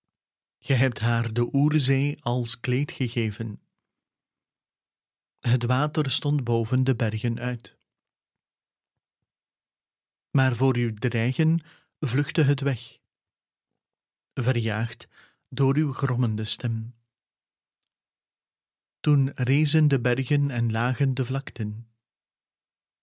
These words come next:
waar gij hun een plaats had bepaald.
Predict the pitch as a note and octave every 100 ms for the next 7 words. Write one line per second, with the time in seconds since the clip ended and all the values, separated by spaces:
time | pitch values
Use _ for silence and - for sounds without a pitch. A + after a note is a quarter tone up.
0 | _ _ _ _ B2+ B2 - B2 A#2+ C#3+
1 | C#3+ D3 C#3 C#3+ C3 A2+ A2+ - A#2+ A2
2 | A#2 C3+ A2+ G#2+ -